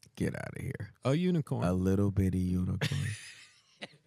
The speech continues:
Speaker 2: So we went for it, and, yeah, I think it's exactly the right picture.
Speaker 1: It is. It's the perfect picture because it, uh, it already gives this mythical, rare, y-, you know, imagery to people.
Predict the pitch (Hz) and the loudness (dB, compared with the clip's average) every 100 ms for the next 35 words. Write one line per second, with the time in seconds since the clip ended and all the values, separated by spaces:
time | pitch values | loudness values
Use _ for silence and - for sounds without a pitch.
0 | - - 190 143 170 214 240 214 202 185 | -12 2 4 4 4 6 8 6 6 6
1 | 190 196 175 170 151 147 143 - 156 - | 6 6 4 4 4 4 2 -2 -4 2
2 | 156 202 - 190 165 131 135 101 98 139 | 2 4 2 2 2 0 -2 -2 2 2
3 | 127 123 101 90 80 - 247 269 76 294 | 2 2 4 4 2 2 2 0 2 2
4 | 339 349 190 131 196 262 190 269 294 349 | 4 2 2 0 -2 0 0 0 0 -2
5 | - 339 - 202 - - _ _ - - | 0 -2 0 -2 -2 -6 _ _ 0 4
6 | 226 196 - - 180 - - 165 190 214 | 4 2 -2 0 0 0 0 4 4 2
7 | 175 185 175 151 147 123 110 123 170 170 | 2 2 2 0 -2 -2 0 0 0 -2
8 | - 170 165 160 _ - 101 113 147 165 | -2 0 0 -4 _ -6 0 4 4 6
9 | 160 160 165 _ _ _ _ - 220 131 | 4 2 -2 _ _ _ _ -12 -12 -2
10 | 135 156 127 - 165 226 202 139 143 123 | 2 4 4 2 0 2 0 0 0 0
11 | - 120 104 120 127 | 0 0 0 -4 -4